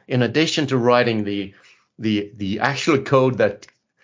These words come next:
earns you money, the functionality code that Rudy was talking about,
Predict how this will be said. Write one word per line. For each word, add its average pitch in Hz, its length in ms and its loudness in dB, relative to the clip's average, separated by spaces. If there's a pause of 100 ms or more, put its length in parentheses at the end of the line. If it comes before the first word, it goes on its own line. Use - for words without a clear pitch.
(360)
earns 143 320 2
you 117 80 2
money, 113 400 2
the 101 100 2
functionality 127 1120 -2
code 104 220 0
that 104 380 -2
Rudy 123 220 0
was 104 180 -4
talking 131 240 0
about, 92 360 2